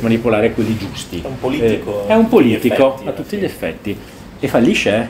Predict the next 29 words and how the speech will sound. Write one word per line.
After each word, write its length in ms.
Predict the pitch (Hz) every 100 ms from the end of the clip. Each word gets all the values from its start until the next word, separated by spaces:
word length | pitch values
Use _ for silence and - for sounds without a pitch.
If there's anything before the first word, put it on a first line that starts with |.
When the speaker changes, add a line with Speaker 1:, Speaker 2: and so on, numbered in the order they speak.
| -
Speaker 1:
perché, 480 | - 117 143 123 110
eh, 120 | 113
nel, 540 | 107 107 107 104 101 95
nelle 200 | 117 202
lettere 560 | 165 101 - 87 80 - - - - - - -
e 80 | 113
nei 100 | 113
racconti 340 | 117 117 147
incompiuti 480 | 120 160 220 120 113
viene 240 | 147 131 180
detto 400 | 92 - 147 - - -
che 100 | -
si 100 | -
lascia 280 | 240 - -
traviare 720 | - - 90 98 220 226 - - -
dall'idea 420 | - - 110 147 110
del 120 | 95
potere 640 | - 226 98 82 123 220
e 100 | -
di 80 | 151
poter 280 | 175 233 202
rivaleggiare 640 | 107 104 135 151 120 151 220
con 140 | 117
una, 240 | 101 104 -
un 120 | 113
altro, 560 | 92 76 69 - 151 - -
che 120 | -
è 40 | 80
Sauron, 640 | - 71 71 98 196